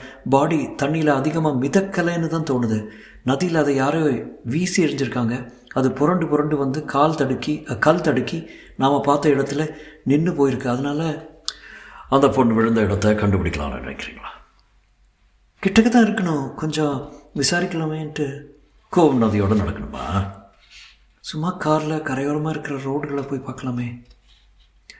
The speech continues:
என்ன தெரியும்னு எதிர்பார்க்குறீங்க நீங்க? உங்களுக்கு ஆர்வமே இல்லையா? சத்தியமா இல்ல, நாங்க ஏகப்பட்ட கேஸ்ல இந்த மாதிரி துரத்தியாச்சு. இன்னும் ஒரே ஒரு கேஸ். பாருங்க, இதெல்லாம் பொம்பளை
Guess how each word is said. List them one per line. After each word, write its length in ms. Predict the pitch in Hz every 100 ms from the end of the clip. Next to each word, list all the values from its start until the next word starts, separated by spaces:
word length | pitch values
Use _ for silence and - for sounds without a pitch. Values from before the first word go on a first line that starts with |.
| -
என்ன 220 | 117 127
தெரியும்னு 440 | 110 104 98 92
எதிர்பார்க்குறீங்க 640 | 85 82 69 69 - - -
நீங்க? 160 | - - _ _ _ _ _ _ _
உங்களுக்கு 340 | 151 160 156
ஆர்வமே 480 | 127 151 170 190 190
இல்லையா? 420 | 175 127 127 127 - - - _ - - - - - - -
சத்தியமா 360 | 98 110 104
இல்ல, 260 | 87 82 - -
நாங்க 220 | 98 98
ஏகப்பட்ட 440 | 92 107 107 101 98
கேஸ்ல 560 | - 104 - 95 98
இந்த 120 | 90
மாதிரி 300 | 82 85 90
துரத்தியாச்சு. 580 | 92 90 85 82 - - - _ _ _ _ _ _ _ - _
இன்னும் 240 | 147 156
ஒரே 200 | 156 147
ஒரு 160 | 156 151
கேஸ். 480 | - 147 - - - - - -
பாருங்க, 480 | 92 82 - - - _ - - - _
இதெல்லாம் 640 | 76 92 214 196 85 - - - - - - - - _ _ _ _ _ _ _ _ 110
பொம்பளை 240 | 120